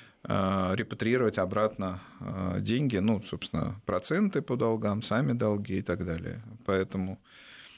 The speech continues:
м, это не критерий. Критерий — это уровень благосостояния, э, граждан, в про-, в том числе беднейших, э, граждан страны. И, конечно, <laughs> ну,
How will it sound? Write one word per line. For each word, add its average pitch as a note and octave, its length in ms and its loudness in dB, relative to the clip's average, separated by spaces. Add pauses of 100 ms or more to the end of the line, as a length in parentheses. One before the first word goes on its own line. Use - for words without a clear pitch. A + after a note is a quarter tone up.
(240)
м, - 1300 -8
это C#3 240 2
не C3+ 100 4
критерий. G2+ 460 0
Критерий — E3 480 2
это C3 220 2
уровень B2+ 300 4
благосостояния, A2+ 920 0
э, G#2 260 0
граждан, B2+ 520 0
в - 100 -8
про-, C#3 160 2
в - 80 -8
том C#3+ 160 2
числе - 180 2
беднейших, A2+ 760 0
э, F2 380 -2
граждан F2+ 540 0
страны. A2+ 540 0
И, - 20 -4
конечно, F#2 720 0
<laughs> - 0 -
ну, G#2 160 -2